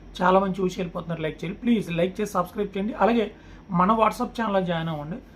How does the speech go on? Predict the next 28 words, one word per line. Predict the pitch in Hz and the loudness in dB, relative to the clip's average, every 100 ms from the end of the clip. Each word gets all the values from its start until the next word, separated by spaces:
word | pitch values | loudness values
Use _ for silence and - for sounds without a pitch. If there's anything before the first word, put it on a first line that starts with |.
| - 160 | -12 -2
డిస్క్రిప్షన్లో | 175 - 190 185 185 160 156 151 | -2 -2 -6 -4 -6 -4 -6 -6
లింక్, | 143 240 170 | -8 -6 -4
అందులో | 175 170 | -2 -4
ఇంపార్టెంట్ | 156 165 170 160 | -4 -4 -2 -4
లింక్స్, | 160 165 247 - - - - - | -4 -4 -8 -10 -16 -20 -12 0
అలాగే | 196 208 208 | 4 4 4
కొన్ని | 185 180 175 | 2 2 2
వీడియో | 190 196 | 2 2
చేయలేని | 202 180 175 | 0 -2 0
టాపిక్స్ | 160 165 - 156 | -2 -2 -8 -8
అందులో | 160 214 | -6 -4
నేను | 180 202 | -2 -2
షేర్ | 185 156 131 | -6 -10 -10
చేస్తాను. | 131 - - - 180 | -14 -16 -20 -6 -4
ఓకే, | 185 269 - - - - - - | 0 -2 -4 -20 -20 -20 -20 6
చూడండి, | 262 214 175 240 196 | 6 8 2 -2 -2
మనకి | 175 196 208 180 165 | -2 -2 -6 -6 -2
ఈరోజు | 180 175 170 - - - - - - - - | -2 -2 -6 -14 -20 -20 -20 -20 -20 -8 2
తెలంగాణలో | 190 196 185 160 170 - - - - - 156 | 2 2 -2 -2 -4 -8 -16 -20 -20 -14 -2
బట్టి | 170 170 226 | -2 0 -2
విక్రమార్క | 175 180 175 160 143 | 0 -2 -2 -4 -8
గారు | 147 185 277 - - - - | -6 -6 -8 -12 -20 -20 0
ఈ | 202 | 0
యొక్క | 196 190 156 165 - - 185 160 165 | 4 2 2 -6 -16 -8 -6 -2 4
బడ్జెట్ | 185 185 254 226 | 4 4 2 2
అనేది | 202 202 285 - - | 0 -2 -4 -6 -2
ప్రవేశపెట్టడం | 202 208 202 180 190 190 | 2 2 2 -4 -2 -2
జరిగింది. | 160 139 160 | -4 -6 -14